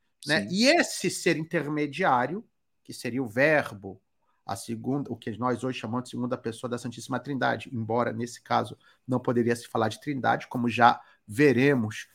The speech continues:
Speaker 1: mais adiante, o fato é que diz que Jesus não é Deus, né? Pra resumir, Jesus não é Deus.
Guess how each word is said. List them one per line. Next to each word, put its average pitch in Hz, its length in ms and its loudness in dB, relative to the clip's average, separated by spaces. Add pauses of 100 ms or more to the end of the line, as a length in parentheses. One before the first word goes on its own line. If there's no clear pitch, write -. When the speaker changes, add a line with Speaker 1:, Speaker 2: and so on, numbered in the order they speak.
(140)
Speaker 1:
mais 113 280 2
adiante, 156 600 0 (320)
o 240 80 -4
fato 277 440 8
é 165 280 8 (120)
que 240 120 0
diz 175 160 -2
que - 320 -2 (180)
Jesus 240 520 8
não 247 140 8
é 220 60 10
Deus, 123 520 0
né? 139 100 2
Pra 208 200 10
resumir, 202 680 6 (100)
Jesus 170 720 4 (100)
não 151 420 2
é 160 120 0
Deus. 104 560 -10